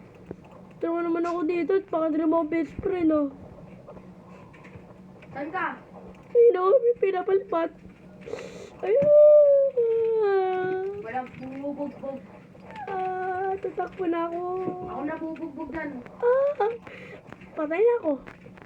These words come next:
Speaker 1: Bugbugin mo nga yun, tol.
Speaker 2: Lo, upal.
Speaker 1: Pwede.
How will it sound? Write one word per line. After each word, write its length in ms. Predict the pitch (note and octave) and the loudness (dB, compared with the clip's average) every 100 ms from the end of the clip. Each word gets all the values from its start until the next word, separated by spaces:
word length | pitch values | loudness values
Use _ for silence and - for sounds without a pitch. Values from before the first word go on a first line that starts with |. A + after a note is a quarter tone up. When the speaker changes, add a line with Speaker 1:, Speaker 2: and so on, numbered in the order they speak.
| - _ - - - - - - - - - C4+ | -14 _ -20 -16 -12 -14 -14 -20 -20 -18 -10 -6
Speaker 1:
Bugbugin 480 | C4 D4+ E4+ F4 | -4 -4 -4 0
mo 80 | E4 | 0
nga 160 | D4+ C#4+ | 0 0
yun, 140 | C4+ C4+ | 0 -2
tol. 220 | C4 C4 B3+ - - - - - - - - - - - - - - - - - - - - - - - - - C4 | -4 -4 -4 -4 -4 -20 -20 -14 -12 -8 -2 -2 -2 -20 -20 -8 -4 -4 -2 -4 -4 -4 -4 -4 -14 -14 -16 -14 -8
Speaker 2:
Lo, 160 | F#4+ F#4 - - D#4 | -8 -8 -18 -20 -14
upal. 420 | E4+ - E4 F4 F4 - - - - - - - - - | -14 -10 -10 -10 -12 -16 -20 -20 -16 -16 -16 -18 -20 -10
Speaker 1:
Pwede. 240 | E4+ | -4